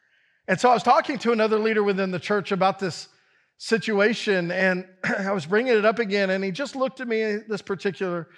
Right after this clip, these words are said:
person's a counselor, a trained counselor, and he said, "You know, Joe," he said, "Can I ask you a question?" I said, "Yeah, absolutely." He said, "Wh-, why are you still holding on to this?" And I was like, "Well, what do you mean?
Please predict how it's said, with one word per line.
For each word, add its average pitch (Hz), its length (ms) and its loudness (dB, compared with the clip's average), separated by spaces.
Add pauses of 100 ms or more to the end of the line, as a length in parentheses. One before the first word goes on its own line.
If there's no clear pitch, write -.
(240)
person's 170 400 -6
a 143 60 -10
counselor, 175 440 -4
a 151 40 -10
trained 170 260 -6
counselor, 165 440 -6
and 160 100 -10
he 156 60 -8
said, 165 280 -8
"You 196 100 -10
know, 202 100 -8
Joe," 202 300 -6 (800)
he 196 100 -6
said, 202 160 -8
"Can 233 120 -4
I 427 120 -4
ask - 160 -8
you 196 120 0
a 151 40 -4
question?" 170 440 -8
I 165 80 -10
said, 156 240 -12
"Yeah, 180 200 -2
absolutely." 160 560 -8
He 131 80 -12
said, 156 300 -12
"Wh-, 196 200 -18 (400)
why 190 140 -8
are 381 100 -4
you 247 100 -6
still 160 200 -6
holding 135 280 -6
on 123 180 -12
to 127 60 -14
this?" 143 400 -20 (2000)
And 226 120 2
I 185 80 4
was 170 160 -4
like, 165 260 0
"Well, 170 100 -4
what 180 140 -2
do 190 60 -4
you 165 60 -4
mean? 160 400 -8